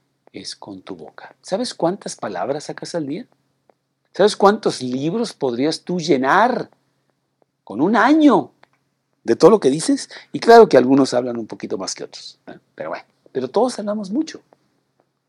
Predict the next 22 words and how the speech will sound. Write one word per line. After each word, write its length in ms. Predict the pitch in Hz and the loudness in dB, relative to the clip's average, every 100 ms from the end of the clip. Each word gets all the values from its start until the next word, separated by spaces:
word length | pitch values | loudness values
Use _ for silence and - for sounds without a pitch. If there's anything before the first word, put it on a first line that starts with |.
| _ _ _ _ _ _ | _ _ _ _ _ _
Imagínate 640 | - 110 - 190 196 160 110 | -16 -14 -12 -6 -4 -4 -8
todas 420 | - 139 135 - | -6 -4 -4 -8
esas 260 | 127 123 - | -12 -12 -12
palabras 680 | - 113 110 101 87 - _ _ - | -6 -4 -4 -6 -16 -18 _ _ -2
puestas 420 | 131 - 135 - | -2 -2 -6 -6
en 80 | 127 | -4
un 180 | 127 | -4
libro, 380 | 120 104 90 113 _ | -4 -4 -6 -10 _
que 80 | - | -16
es 100 | - | -14
el 100 | 92 | -8
libro 240 | 107 123 | -6 -2
de 120 | 131 | 0
Dios, 320 | 135 131 139 - - _ - | 2 2 0 -6 -20 _ -18
y 60 | |
que 140 | - 120 | -2 0
esas 260 | - 143 | 0 -6
palabras 560 | - 151 117 92 95 - | 0 2 2 -2 -6 -10
te 100 | 92 | -12
van 140 | 92 | -12
a 40 | 104 | -12
acusar 460 | - - - 71 | -14 -12 -12 -14